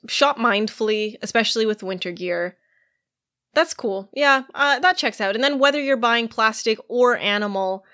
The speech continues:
you know, the life, the, as long as the lifespan you get out of it, it'll mitigate whatever ha-, you know, harm is done. 'Cause, you know, we're not gonna ask our listeners to walk around Ottawa in minus twenty-five degree weather <laughs> with a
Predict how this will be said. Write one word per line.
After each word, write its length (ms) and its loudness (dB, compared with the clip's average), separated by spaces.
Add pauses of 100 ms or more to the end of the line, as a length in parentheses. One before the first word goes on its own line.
(360)
you 160 -2
know, 300 0
the 140 0
life, 380 2
the, 280 -2
as 120 -4
long 240 4
as 120 -2
the 100 0
lifespan 500 0
you 80 -4
get 140 -2
out 180 -2
of 140 -6
it, 240 -6 (840)
it'll 300 0
mitigate 460 2
whatever 540 0
ha-, 240 -6 (300)
you 180 -2
know, 80 -4
harm 320 -4
is 160 -6
done. 240 0
'Cause, 300 -6 (300)
you 100 -2
know, 60 4
we're 100 4
not 100 4
gonna 120 4
ask 300 4
our 220 6
listeners 440 0
to 100 -2
walk 240 2
around 300 2
Ottawa 420 2
in 140 -2
minus 360 -2
twenty-five 540 -4
degree 260 -2
weather 460 -2 (180)
<laughs> 200 -4
with 220 2
a 300 2